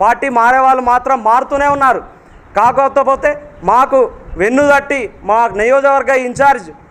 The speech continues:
ఒక లేడీ, మాదిగ బిడ్డ అయినటువంటి సింగపురం ఇందిర గారు ప్రతి ఒక్క కార్యకర్తను కాపాడుకుంటూ, నియోజకవర్గంలో ఉన్నటువంటి కార్యకర్తలందరినీ, అందరికీ మ-, న్యాయం చేసుకుంటూ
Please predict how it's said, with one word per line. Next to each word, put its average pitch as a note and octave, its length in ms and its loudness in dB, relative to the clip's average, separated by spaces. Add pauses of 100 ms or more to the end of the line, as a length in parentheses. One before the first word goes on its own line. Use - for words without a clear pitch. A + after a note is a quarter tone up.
(160)
ఒక G3 100 0 (140)
లేడీ, C#4 320 2 (340)
మాదిగ B3+ 340 2 (100)
బిడ్డ B3 260 -4
అయినటువంటి C4 460 0 (100)
సింగపురం C4 560 0
ఇందిర B3+ 180 0 (140)
గారు C4+ 180 4 (400)
ప్రతి A3+ 300 -2 (200)
ఒక్క B3+ 240 -4 (140)
కార్యకర్తను C#4 680 0 (440)
కాపాడుకుంటూ, C#4 680 2 (100)
నియోజకవర్గంలో C4 880 2
ఉన్నటువంటి C4 460 0 (100)
కార్యకర్తలందరినీ, C4 1040 0 (1120)
అందరికీ C#4+ 420 0 (100)
మ-, G3+ 100 -2 (320)
న్యాయం C#4 340 2
చేసుకుంటూ C#4 480 0